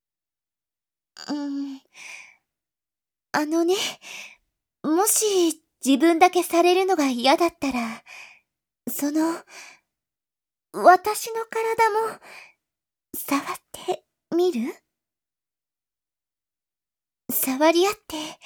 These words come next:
性感を高め合うのが、理想の愛撫なのよ。その、愛情も、高まるっていうか。そう。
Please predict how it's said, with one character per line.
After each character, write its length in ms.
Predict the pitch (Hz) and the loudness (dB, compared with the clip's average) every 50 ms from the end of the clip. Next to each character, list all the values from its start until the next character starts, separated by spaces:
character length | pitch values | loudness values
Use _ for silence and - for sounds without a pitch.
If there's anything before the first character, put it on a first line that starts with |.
| - - - - - - _ _ _ _ _ _ _ _ _ - - | -18 -16 -16 -18 -20 -20 _ _ _ _ _ _ _ _ _ -16 -8
性 300 | - - 277 277 285 285 | 0 4 6 6 6 4
感 320 | - 285 285 285 285 285 | 2 -4 -6 -6 -6 -8
を 40 | 294 | -2
高 300 | - 320 294 285 285 285 | 0 2 4 4 4 4
め 140 | 294 311 311 | 4 4 4
合 100 | 320 339 | 4 2
う 60 | 330 | 2
の 120 | 320 285 | 0 -2
が、 300 | - 262 240 240 - - _ - - - - _ _ _ _ _ _ _ _ _ _ _ - | -4 -4 -6 -6 -8 -14 _ -20 -20 -20 -20 _ _ _ _ _ _ _ _ _ _ _ -2
理 120 | 202 247 | 0 0
想 260 | 233 - - 254 254 262 | 0 0 0 0 0 0
の 180 | 277 277 269 | 2 2 4
愛 120 | 277 302 302 | 4 4 4
撫 140 | 262 311 | 4 4
な 140 | 311 320 359 | 4 4 4
の 120 | 370 349 277 | 4 4 2
よ。 380 | 240 240 262 320 392 - - _ _ _ _ _ _ _ _ _ _ _ _ _ _ _ _ _ _ _ _ _ - - | 0 -2 -4 -4 -6 -8 -10 _ _ _ _ _ _ _ _ _ _ _ _ _ _ _ _ _ _ _ _ _ -12 -8
そ 200 | - - 247 247 | -4 -2 0 0
の、 120 | 254 262 254 - - - _ - - - - - - _ _ _ _ _ _ _ _ _ _ _ _ _ _ _ _ - | 0 -2 -4 -6 -10 -16 _ -20 -20 -20 -20 -20 -20 _ _ _ _ _ _ _ _ _ _ _ _ _ _ _ _ 2
愛 300 | 143 - 311 349 359 349 | 4 4 6 4 4 0
情 260 | - 381 392 392 381 | -2 -4 -4 -4 -4
も、 280 | 381 392 403 403 - - _ _ _ _ _ _ _ _ _ _ _ | -2 -2 0 0 -2 -2 _ _ _ _ _ _ _ _ _ _ _
高 320 | - 349 349 - - 381 381 | -2 -2 0 2 4 4 4
ま 140 | 381 403 381 | 4 2 -2
る 80 | 330 349 | -2 -4
っ 40 | - _ _ _ _ - | -6 _ _ _ _ -4
て 120 | - 294 | -4 -4
い 220 | 277 - 262 254 269 | -2 0 0 0 0
う 100 | 277 - | 0 -4
か。 400 | - - 240 226 - - - _ _ _ _ _ _ _ _ _ _ _ _ _ _ _ _ _ _ _ _ _ _ _ _ _ _ _ _ _ _ _ _ _ _ _ _ _ _ _ _ _ _ _ _ _ _ _ _ _ _ _ _ _ _ _ _ _ _ _ _ _ _ _ _ - | -8 -8 -8 -8 -10 -14 -18 _ _ _ _ _ _ _ _ _ _ _ _ _ _ _ _ _ _ _ _ _ _ _ _ _ _ _ _ _ _ _ _ _ _ _ _ _ _ _ _ _ _ _ _ _ _ _ _ _ _ _ _ _ _ _ _ _ _ _ _ _ _ _ _ -10
そ 280 | - - - 302 330 | -6 -2 0 2 2
う。 140 | 381 - - | 2 2 -2